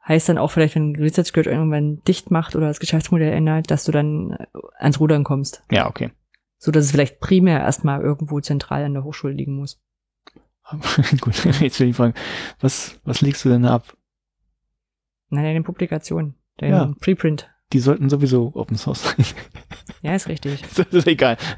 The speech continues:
Speaker 2: <laughs>
Speaker 1: Aber du musst ja die Infrastruktur erst schaffen als Hochschule.
Speaker 2: <laughs>
Speaker 1: Und ResearchGate hat sie schon.
Speaker 2: Ja.
Speaker 1: Ja.
Speaker 2: Ja.
Speaker 1: Genau. Paywalls ist wohl häufig genannt worden bei den Freitextantworten, bei den, ähm,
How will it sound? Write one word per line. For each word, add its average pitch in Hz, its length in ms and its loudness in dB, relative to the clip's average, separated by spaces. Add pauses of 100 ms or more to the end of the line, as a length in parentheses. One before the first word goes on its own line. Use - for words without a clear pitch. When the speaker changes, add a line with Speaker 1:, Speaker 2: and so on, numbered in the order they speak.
(120)
Speaker 2:
<laughs> - 360 0
Speaker 1:
Aber 180 180 4
du 185 80 2
musst 202 200 4
ja 185 80 4
die 190 60 6
Infrastruktur 196 540 -2
erst - 200 -6
schaffen 180 240 -6
als 143 180 -10
Hochschule. 147 300 -10 (280)
Speaker 2:
<laughs> - 320 0
Speaker 1:
Und 160 120 0
ResearchGate 190 520 0
hat 180 140 -2
sie 151 140 -8
schon. 143 480 -10 (500)
Speaker 2:
Ja. 190 220 -2 (340)
Speaker 1:
Ja. - 100 -4
Speaker 2:
Ja. - 80 -6 (300)
Speaker 1:
Genau. 147 240 -4 (320)
Paywalls 262 640 0 (720)
ist - 460 0
wohl 185 280 2
häufig 208 280 0
genannt 190 280 2
worden 180 220 2
bei 170 80 2
den 165 160 2
Freitextantworten, 185 880 0
bei 151 240 -4
den, 143 560 -4
ähm, 143 520 -6